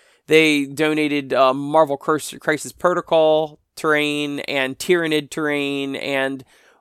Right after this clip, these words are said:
what I call Endor terrain, 'cause it's the big trees that, like, you use for the Endor, uh, in, um, the Star Wars game. And, uh, just, just a ton of terrain. They also donated, um, coffee tumblers with our logo on it, so we gave those away randomly.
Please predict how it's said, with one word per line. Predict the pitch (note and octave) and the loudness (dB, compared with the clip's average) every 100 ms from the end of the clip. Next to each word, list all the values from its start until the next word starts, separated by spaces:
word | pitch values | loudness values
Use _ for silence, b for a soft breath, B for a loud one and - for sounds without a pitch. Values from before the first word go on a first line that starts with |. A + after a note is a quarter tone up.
| - | -10
what | E3 F#3 | 2 4
I | C#3 E3+ | 6 4
call | - D3 - | 4 2 2
Endor | D3 D#3 D#3+ D#3 | 0 0 0 0
terrain, | - D#3 D3+ D3+ D3 | 0 0 2 0 -4
'cause | - C3+ | -6 -4
it's | C#3 | -4
the | C#3 | -2
big | C#3+ C#3 | -4 -4
trees | D3+ C#3+ C#3+ C3 | -6 -4 -2 -4
that, | C3 D#2+ | -6 -6
like, | C#3 - | -8 -8
you | B2+ | -8
use | C3 B2+ | -8 -8
for | - B2+ | -6 -4
the | A#2 A2+ - | -4 -6 -6
Endor, | C#3 C3+ C3+ C3 C3 - _ _ _ _ _ | -6 -2 -2 -2 -4 -10 _ _ _ _ _
uh, | C3 A2+ A2+ - | -8 -6 -6 -8
in, | B2+ B2 | -8 -6
um, | A#2+ A#2 A2+ - _ _ _ _ _ _ | -8 -10 -14 -20 _ _ _ _ _ _
the | C#3+ | -12
Star | - D3+ C#3 | -2 2 2
Wars | C3+ C3+ | -2 -4
game. | C3+ C3 C3 _ b b b b b | -6 -8 -10 _ b b b b b
And, | - C#3 C#3 C3 | -2 2 2 0
uh, | C3+ B2+ A#2+ | 2 2 0
just, | C3 F3+ - - | 0 -2 -2 -4
just | A3 - | -6 0
a | D3 | -2
ton | - - - D#3+ F3 E3 C#3+ | -2 -10 0 4 6 4 2
of | A2+ - | -2 -4
terrain. | C#3 B2 G#2+ G#2+ A2 | -6 -6 -8 -8 -2
They | C#3 | 2
also | E3 F3 E3 D3+ | 2 2 -2 -4
donated, | C#3+ C#3+ C#3+ C#3 C#3 C3+ A#2 | -2 -2 -2 -2 -2 -4 -6
um, | A#2+ C3+ B2+ | -6 -4 -6
coffee | - E3+ F3 E3 | 2 2 2 0
tumblers | E3 D#3+ D#3 E3 D#3+ D3 | -2 -2 0 -2 -2 -6
with | C#3 C#3 | -2 0
our | C3+ | 2
logo | C#3 C3+ C#3 | 2 0 0
on | C#3 C#3 | 0 0
it, | C#3 - | -2 -6
so | C3+ | -8
we | |
gave | C3 C3 B2 | -2 0 0
those | C#3 C3+ | -2 -2
away | C3+ C3 | -4 -4
randomly. | C3 C3 B2+ B2+ C3 B2+ | -4 -4 -6 -6 -6 -8